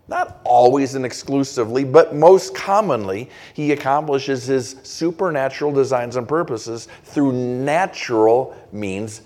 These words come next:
and methods. Because when we participate, we worship. Connect back to Romans twelve. Verse eleven,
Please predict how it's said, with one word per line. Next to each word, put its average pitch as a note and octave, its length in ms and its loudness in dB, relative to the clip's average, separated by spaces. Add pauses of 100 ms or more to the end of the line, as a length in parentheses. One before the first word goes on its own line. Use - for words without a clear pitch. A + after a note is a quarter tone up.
and B2+ 160 -8
methods. - 760 -10 (1000)
Because A2 360 -8
when A2+ 160 -2
we A2 120 -4
participate, - 1120 -10 (720)
we G2 200 -10
worship. C3+ 680 -6 (1080)
Connect - 360 -18
back E2+ 240 -10
to F2+ 100 -18
Romans E2+ 440 -12
twelve. - 580 -12 (1000)
Verse C3 300 0
eleven, C3 640 4